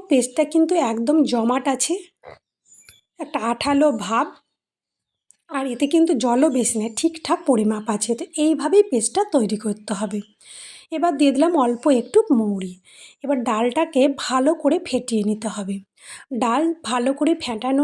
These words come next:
না হলে বড়া ভাজার পর যখন শিরাতে দেওয়া হবে তখন কিন্তু আর শিরা টানবে না, তাই ডালটা খুব সুন্দরভাবে ফেটাতে হবে। আর ফেটাতে ফেটাতে দেখো ডালটা অনেকটাই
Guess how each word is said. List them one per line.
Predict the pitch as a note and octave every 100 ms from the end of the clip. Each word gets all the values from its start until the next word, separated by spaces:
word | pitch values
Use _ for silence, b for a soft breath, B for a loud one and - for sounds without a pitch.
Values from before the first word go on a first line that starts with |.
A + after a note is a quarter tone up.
| C#4+
না | B3 D4
হলে | C#4+ C4 C4 - B B B B _ _
বড়া | A3+ A#3 A#3+ D4+
ভাজার | B3 B3 B3 B3+
পর | D4+ C#4
যখন | E4 D#4+ D#4
শিরাতে | E4 - B3 A#3+ D4+
দেওয়া | B3 A3+ C4
হবে | D4 B3+ C#4
তখন | C4+ A3+ C#4+ D4+
কিন্তু | D#4+ E4 D#4+
আর | C4+ C4+
শিরা | - A#3 C#4 C#4+
টানবে | A3+ G#3 G#3
না, | G3+ G3+ B B B B
তাই | - B3
ডালটা | A#3+ A3+ B3 D#4 D#4+
খুব | G4 F4
সুন্দরভাবে | - C4 B3 B3+ E4 A3+ G3+ - -
ফেটাতে | B3+ G#3+ G#3 A3
হবে। | F#3+ G3+ G3+ _ B B B -
আর | A3 G#3 -
ফেটাতে | C4 B3+ B3+ C#4+
ফেটাতে | D4 D4 D4+ D4+
দেখো | D#4+ D#4+ C4+
ডালটা | C4 B3 B3 D#4 E4
অনেকটাই | B3 B3 C#4+ - F4